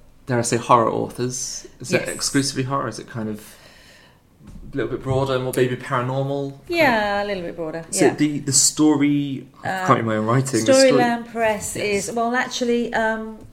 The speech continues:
Speaker 2: no, it's broader. St-, uh, Storyland Press is a cooperative, Brighton cooperative of, uh, at the moment it's me and two other writers, uh, Veronica McGivney, who's multi-genre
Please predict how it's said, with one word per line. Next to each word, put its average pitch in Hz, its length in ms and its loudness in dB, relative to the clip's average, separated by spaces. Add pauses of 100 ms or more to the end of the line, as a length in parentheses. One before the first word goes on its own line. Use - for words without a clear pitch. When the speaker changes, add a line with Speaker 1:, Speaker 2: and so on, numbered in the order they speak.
(140)
Speaker 2:
no, 185 120 2
it's 151 160 -2
broader. 170 460 -6
St-, - 380 -14
uh, 160 60 -2
Storyland 202 560 -2
Press 190 280 -6
is 175 320 -8 (400)
a 175 80 -6
cooperative, 190 640 -6
Brighton 175 240 -6
cooperative 185 760 -10
of, 160 480 -6
uh, 165 280 -6 (680)
at 202 80 -2
the - 60 -4
moment 233 280 0
it's - 140 -12
me 202 220 -4
and 196 180 -6
two 196 120 -4
other 185 200 -4
writers, 175 680 -10
uh, 180 540 -6 (580)
Veronica 196 460 0
McGivney, 175 560 -8
who's 170 160 -6
multi-genre 170 1080 -10